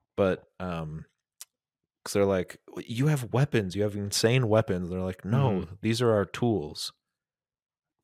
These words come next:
Speaker 1: I was expecting all of these tools that they made out of, like, it's like a pitchfork and a machete taped together
Speaker 2: Mm-hmm.
Speaker 1: and, like, a big axe and a,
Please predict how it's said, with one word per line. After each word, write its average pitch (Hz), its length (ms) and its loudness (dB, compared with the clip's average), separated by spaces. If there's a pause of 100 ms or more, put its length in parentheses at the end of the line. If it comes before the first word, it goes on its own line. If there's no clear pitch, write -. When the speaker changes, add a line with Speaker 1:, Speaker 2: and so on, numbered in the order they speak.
(200)
Speaker 1:
I 101 60 0
was 113 140 4
expecting 143 560 2
all 110 180 6
of 110 120 2
these 107 220 -2
tools 113 300 2
that 101 160 0
they 92 140 4
made 90 240 0
out 87 180 -2
of, 87 160 -10
like, 87 240 -6
it's - 160 -8
like 90 140 -2
a 87 80 2
pitchfork 98 560 2
and 95 220 -2
a 104 40 0
machete 98 500 -2
taped 95 300 -2
together 92 580 -2 (140)
Speaker 2:
Mm-hmm. 101 460 0
Speaker 1:
and, 92 100 -6
like, 92 180 -4
a 90 140 -2
big 87 400 -4
axe 90 460 -4
and 87 180 -6
a, 85 240 -8